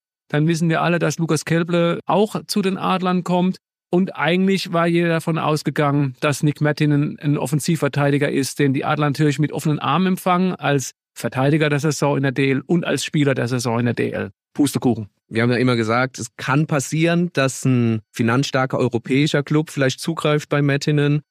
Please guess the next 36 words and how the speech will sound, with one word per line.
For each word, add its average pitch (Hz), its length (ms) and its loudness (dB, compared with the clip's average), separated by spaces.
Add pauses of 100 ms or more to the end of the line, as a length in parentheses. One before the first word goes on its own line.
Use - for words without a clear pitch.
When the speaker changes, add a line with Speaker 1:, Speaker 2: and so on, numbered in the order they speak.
(380)
Speaker 2:
Grad 104 260 0
wenn 110 200 2
du 110 80 2
dann 104 180 2
Verteidiger 110 540 -2
des 107 160 -2
Jahres 104 400 0
bist, 107 260 -2
wenn 107 60 0
du 107 80 -2
Spieler 131 340 0
des 95 160 -2
Jahres 98 220 0
bist 110 160 -4
in - 20 0
der 98 80 2
D 95 220 2
L, 98 180 2
also 95 180 -2
da 90 120 2
schauen 98 240 0
halt 95 100 0
natürlich 95 260 0
auch 87 100 -2
andere 95 340 2
europäische 95 500 -2
Clubs - 320 -6
mal 95 340 2
und 92 160 -2
sagen, 95 360 -2
„Hm, 107 260 -4
was, 98 220 -8
was - 120 -6
kann 101 200 0
der 123 100 2
eigentlich?“ 123 380 2